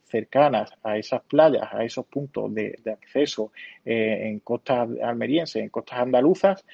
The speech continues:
¿no? Había furgones que ya estaban esperando a que llegasen. Es decir, las mafias no solo están en Argelia,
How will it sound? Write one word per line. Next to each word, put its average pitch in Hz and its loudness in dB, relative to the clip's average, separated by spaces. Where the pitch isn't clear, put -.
¿no? 180 2
Había 117 4
furgones 175 2
que 123 0
ya 143 4
estaban 180 0
esperando 113 -2
a 117 -2
que 113 0
llegasen. 110 -2
Es 123 -2
decir, 135 -2
las 107 -4
mafias 143 0
no 147 0
solo 127 -2
están 120 -6
en 120 -4
Argelia, 139 0